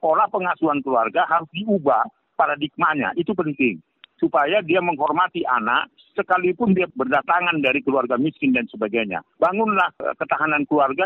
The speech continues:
yang terus beribadah dan mengedepankan kepentingan terbaik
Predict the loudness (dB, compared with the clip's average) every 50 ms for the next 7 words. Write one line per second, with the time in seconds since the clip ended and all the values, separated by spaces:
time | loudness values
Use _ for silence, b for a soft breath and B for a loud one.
0 | 0 0 0 0 0 -2 -2 0 0 0 0 0 -2 -2 0 0 0 2 2 2
1 | 2 2 2 0 0 -2 -4 _ _ _ _ _ -2 -2 0 0 0 0 0 0
2 | 0 -2 0 0 0 0 0 -2 -4 -6 -4 -4 -4 -4 -4 -6 -4 -2 -2 -2
3 | 0 -2 -2 -2 -2 -2 -2 0 0 -2